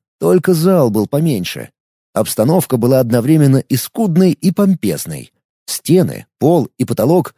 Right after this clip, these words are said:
украшал вычурный орнамент. Однако в помещении не было ни единого предмета мебели. Но главное отличие:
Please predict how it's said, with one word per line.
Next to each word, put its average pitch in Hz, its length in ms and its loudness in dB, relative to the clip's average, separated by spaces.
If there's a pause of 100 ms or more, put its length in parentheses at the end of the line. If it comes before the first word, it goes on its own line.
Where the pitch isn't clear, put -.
украшал 156 500 0
вычурный 185 460 2
орнамент. 85 560 -6 (260)
Однако 90 460 0
в - 80 -8
помещении 202 600 2
не 214 240 4
было 202 180 2
ни 202 300 2
единого 190 380 2
предмета 143 460 0
мебели. 76 480 -6 (800)
Но 101 160 0
главное 117 540 0
отличие: 92 580 -4